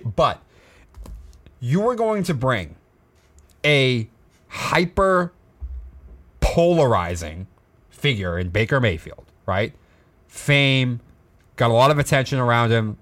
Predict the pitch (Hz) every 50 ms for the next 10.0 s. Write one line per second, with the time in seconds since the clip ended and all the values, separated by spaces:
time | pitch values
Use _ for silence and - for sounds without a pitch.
0 | _ _ _ - 107 123 139 131 - 147 143 139 127 - - 120 110 101 101 107
1 | 120 135 139 143 123 113 117 113 110 98 113 113 104 95 104 92 120 127 139 147
2 | 135 139 127 123 120 - 117 113 - 127 110 - 113 110 107 95 - 104 - -
3 | - 98 92 95 87 - - - - - - - - 156 180 196 180 - 202 185
4 | 175 - - 233 285 381 349 269 185 180 180 190 185 175 156 151 151 143 - 113
5 | 92 85 98 101 98 92 87 87 - - - _ _ _ - 131 131 139 180 202
6 | 190 175 180 165 160 151 147 - 143 127 110 113 104 104 101 98 98 98 95 92
7 | 90 85 82 87 - - - - - 143 127 - 131 113 98 - - 107 95 -
8 | - - - _ _ _ _ _ - - - - _ - 139 156 190 208 233 226
9 | 208 208 202 196 175 - 165 117 120 131 127 127 - 139 139 135 123 110 -